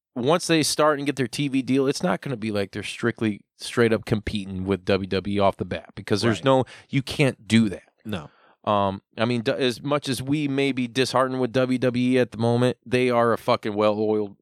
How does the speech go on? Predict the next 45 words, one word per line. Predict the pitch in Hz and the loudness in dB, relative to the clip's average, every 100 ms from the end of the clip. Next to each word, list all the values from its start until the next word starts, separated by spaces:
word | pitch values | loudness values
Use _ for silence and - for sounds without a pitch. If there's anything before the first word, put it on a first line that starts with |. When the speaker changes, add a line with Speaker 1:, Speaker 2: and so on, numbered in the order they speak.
| _ _ - | _ _ -4
Speaker 2:
They're | 135 | 0
Speaker 1:
fuck | 131 | 0
Speaker 2:
a | 120 | -2
Speaker 1:
machine, | 95 | -2
Speaker 2:
billionaire | 151 147 143 139 | 0 0 0 0
Speaker 1:
you | |
know? | 101 | 0
Speaker 2:
brand. | 107 110 165 - _ _ _ _ _ | 0 -2 -10 -20 _ _ _ _ _
Speaker 1:
Yeah, | 170 120 | -2 -2
even | 98 117 | 0 0
though | 113 107 107 - | 2 2 0 -4
the | |
Speaker 2:
An | 113 | -6
Speaker 1:
Khan's | 117 107 104 | 0 0 0
got | 117 113 113 | 0 2 2
more | 117 | 2
Speaker 2:
established, | 113 | 2
Speaker 1:
money. | 131 123 | 2 2
Speaker 2:
an | 104 | 0
established | 143 - 151 135 113 113 | -2 -2 0 0 -2 -2
Speaker 1:
Right, | 160 | 0
Speaker 2:
billionaire | 135 117 | 2 2
Speaker 1:
they've | 131 | 0
been | 139 | 2
Speaker 2:
brand. | 135 | 2
Speaker 1:
around | 131 127 | 4 2
fifty, | - 139 120 | 2 0 0
sixty | 110 131 117 113 | -4 -4 -4 -4
years | 110 107 98 | 0 0 2
now | 107 98 | 2 2
at | 95 | 0
this | 101 | -4
point. | - 104 101 | -4 -2 0
They | 113 | 0
know | 120 120 | 2 2
what | 113 95 | 0 -2
they're | 98 | -4
fucking | 107 95 95 | -2 -2 -2
doing, | 101 123 98 | 0 0 0
and | 107 110 | -4 -2
they | 113 | -2
have | 104 110 117 | 0 0 0
a | |
niche | 101 95 104 - | -2 -2 -4 -4
audience | 123 143 143 92 - - | -2 0 0 -6 -10 -14